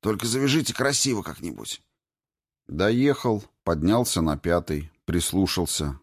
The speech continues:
За дверью тишина. Посмотрел на часы, двадцать три двадцать.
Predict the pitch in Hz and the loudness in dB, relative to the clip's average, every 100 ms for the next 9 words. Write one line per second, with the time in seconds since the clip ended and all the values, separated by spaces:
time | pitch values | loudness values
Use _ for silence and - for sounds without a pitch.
0 | - 78 98 82 101 101 95 90 92 - | -6 0 2 4 4 4 2 -2 -2 0
1 | 87 76 65 80 _ _ _ _ _ - | 2 2 0 -6 _ _ _ _ _ -2
2 | - 104 98 135 151 143 135 135 - 110 | 2 2 4 4 4 4 2 0 0 2
3 | 104 90 92 139 - 78 101 110 80 80 | 2 4 2 2 -2 -6 -2 0 2 2
4 | 78 - 76 - | 2 -2 -10 -12